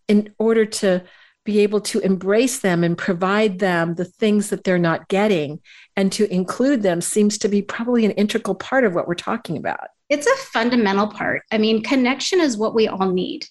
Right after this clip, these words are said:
Speaker 2: right? And in order to feel connected to your learning environment so you can thrive academically and behaviorally and socially, you have to feel like you're being seen. And for who you are, you're welcomed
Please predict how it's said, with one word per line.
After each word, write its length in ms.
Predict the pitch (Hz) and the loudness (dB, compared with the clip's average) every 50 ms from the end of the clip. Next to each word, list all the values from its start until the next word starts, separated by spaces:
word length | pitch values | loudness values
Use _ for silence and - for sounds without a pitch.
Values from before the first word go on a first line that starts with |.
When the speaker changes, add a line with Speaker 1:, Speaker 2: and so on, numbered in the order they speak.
| _ _ _ 202 | _ _ _ -2
Speaker 2:
right? 300 | 190 202 220 240 233 - | 0 2 2 2 0 -2
And 400 | 214 214 208 208 208 208 214 208 | -2 0 2 2 2 2 2 0
in 220 | - - 226 233 240 | 0 0 -2 -2 0
order 400 | 262 254 262 262 294 320 339 320 | 0 0 0 2 2 0 0 0
to 320 | - - - 277 262 254 | -2 -2 0 0 0 0
feel 220 | 247 - 262 262 262 | 0 0 0 0 0
connected 640 | 262 - 240 208 214 202 214 - - 269 262 254 254 | 0 -2 0 2 2 0 0 -2 0 0 0 0 0
to 160 | - - 247 | 0 0 2
your 260 | 214 214 208 196 196 | 2 2 2 2 2
learning 320 | 190 190 190 196 226 254 277 | 2 2 2 2 2 2 4
environment 640 | 294 302 294 294 302 320 320 320 339 339 330 330 | 2 2 2 2 2 2 4 4 4 2 0 -2
so 100 | - - | -2 0
you 200 | 233 226 226 240 | 0 2 2 0
can 300 | 240 - - 208 202 - - _ _ | 0 -2 -2 -4 -4 -6 -10 _ _
thrive 520 | - 202 196 196 202 220 247 269 277 277 - | -8 -2 0 0 2 2 2 0 0 0 0
academically 880 | - 214 214 - 208 - - 185 180 208 240 240 - 277 285 285 277 | -2 -4 -4 -4 -6 -2 0 0 2 2 0 0 0 0 2 2 2
and 120 | 233 202 180 | 2 0 0
behaviorally 600 | 185 185 180 202 196 202 240 247 233 226 208 185 | -2 -4 -2 -2 0 2 2 2 2 2 2 2
and 100 | 180 175 | 0 0
socially, 580 | - 170 190 - - 277 302 330 370 403 392 - - - - - - - - - - - - - | -2 -2 -4 -2 0 0 2 2 2 0 -2 -6 -12 -20 -20 -20 -18 -18 -18 -18 -18 -20 -6 -2
you 120 | - 285 | 0 0
have 200 | 269 311 370 370 - | 0 0 -2 -2 -2
to 100 | 359 330 | -2 -2
feel 180 | 330 - 320 | 0 0 2
like 220 | 311 294 285 285 - | 2 2 2 2 0
you're 100 | 202 196 | -2 0
being 260 | 202 233 247 226 185 | 0 2 2 2 2
seen. 560 | 180 - - - 196 233 226 - - - - - - | 0 -2 0 0 0 2 0 0 -2 -6 -6 -2 0
And 300 | 226 220 214 214 214 - | 2 2 2 2 0 0
for 200 | 240 226 226 214 | 0 0 0 0
who 260 | 226 233 285 294 330 | 0 0 2 2 4
you 260 | 330 285 254 220 190 | 2 2 0 -2 -2
are, 360 | - 196 196 214 247 294 320 | -2 0 0 2 2 2 2
you're 320 | 311 254 226 233 214 202 190 | 2 2 0 0 0 0 0
welcomed 640 | 202 202 202 226 - - 330 339 349 381 440 440 | 0 0 0 0 0 0 0 2 2 2 2 0